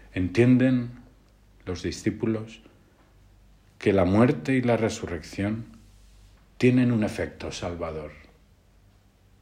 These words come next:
Y pasan de esa tristeza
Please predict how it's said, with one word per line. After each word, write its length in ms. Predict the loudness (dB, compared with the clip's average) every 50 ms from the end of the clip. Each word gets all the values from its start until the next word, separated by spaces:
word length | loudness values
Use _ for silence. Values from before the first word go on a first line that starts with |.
| _ _ _ _ _ _ _ _ _ _ _ _ _ _ _ _ _ _ _ _ _ _ _ -20 -20 -20 _ _ _ _ -20 -20 -20 -20 -20 -20 -20 -20 -20 -20 -20 _ -20 -20 -12 -6
Y 80 | -6 0
pasan 460 | 4 6 6 6 6 6 6 6 6
de 380 | 8 8 6 6 6 2 0 0
esa 280 | -2 -2 0 -2 -4 -2
tristeza 680 | -2 -4 -4 -4 -6 -4 -4 -4 -4 -4 -6 -6 -6